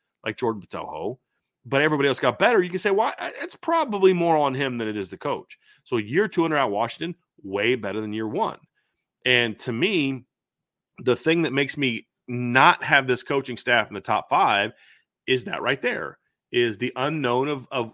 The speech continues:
of will Joe Rudolph make a jump in year two? And if so, how much of one?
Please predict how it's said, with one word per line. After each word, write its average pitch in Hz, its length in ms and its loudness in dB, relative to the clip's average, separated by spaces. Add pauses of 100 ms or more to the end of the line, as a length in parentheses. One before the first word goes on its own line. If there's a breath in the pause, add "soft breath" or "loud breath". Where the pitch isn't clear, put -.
(100)
of 110 240 -4
will 151 320 2
Joe 151 200 0
Rudolph 131 480 0
make 117 200 -4
a 107 60 -8
jump 104 280 -6
in 95 80 -12
year 92 140 -8
two? 110 220 -8
And 147 80 -6
if 160 80 -10
so, 135 200 -4
how 113 160 -2
much 135 280 -6
of 104 120 -10
one? 82 260 -14